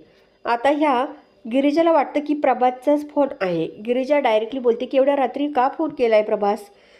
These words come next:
तेव्हा रुद्रचा हा कॉल असतो. रुद्र लगेच बोलतो की, "अहो, तुमचं काम होईल बरं का जॉबचं." तेव्हा गिरिजा बोलते की, "Thank you." त्यावेळेस इकडे, आता इकडे हा रुद्र बोलतो की, "फक्त ठीक आहे असंच का?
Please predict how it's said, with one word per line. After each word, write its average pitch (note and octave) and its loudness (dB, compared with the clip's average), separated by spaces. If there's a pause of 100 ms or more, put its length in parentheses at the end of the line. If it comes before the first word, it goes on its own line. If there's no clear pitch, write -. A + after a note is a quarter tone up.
(160)
तेव्हा B3+ 4
रुद्रचा C4+ 2
हा D#4+ 0
कॉल B3 2
असतो. E3+ -2 (440)
रुद्र B3 4
लगेच D4+ 0
बोलतो A#3 2
की, B3 -4 (260)
"अहो, A3 2 (420)
तुमचं C4 -2
काम B3+ -2
होईल C4+ -2
बरं C#4 0
का - 0
जॉबचं." F#3+ 0 (520)
तेव्हा B3 0
गिरिजा A#3+ 0
बोलते A3+ 0
की, A#3+ -6
"Thank A#3+ -6
you." F3 0 (720)
त्यावेळेस C4 0
इकडे, C#4+ 2 (440)
आता A3 2
इकडे C#4 0
हा C#4+ 2
रुद्र A#3 2
बोलतो A#3+ 0
की, A#3+ -4
"फक्त C#4+ -2 (600)
ठीक D4 0
आहे C4+ 2
असंच C4+ -2
का? A3+ 0